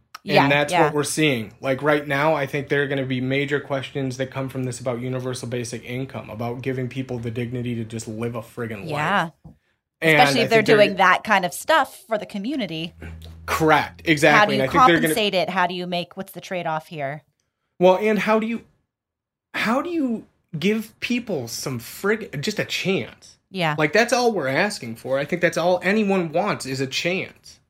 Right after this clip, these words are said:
Speaker 1: And I think that that's gonna become more, you know, there, there's a s-, there's an economic component to this social movement and revolution that is going to become more and more, I think, important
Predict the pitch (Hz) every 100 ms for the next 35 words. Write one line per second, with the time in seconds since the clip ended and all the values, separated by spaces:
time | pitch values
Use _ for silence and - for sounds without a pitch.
0 | - 156 147 147 170 165 147 143 131 _
1 | _ _ _ _ _ _ _ _ - 175
2 | - 202 190 156 156 147 143 143 147 139
3 | 135 - _ _ _ _ - 165 156 151
4 | 156 151 156 156 - 160 151 147 147 139
5 | 160 170 151 156 151 - _ - 131 131
6 | 135 127 117 127 120 120 - 131 120 117
7 | 123 113 113 110 117 113 110 113 110 110
8 | 107 110 110 - 113 107 107 110 _ 113
9 | 113 113 123 117 117 - 117 113 113 131
10 | 120 110 110 110 104 101 107 104 104 113
11 | - 110 - - 113 - 117 - 113 -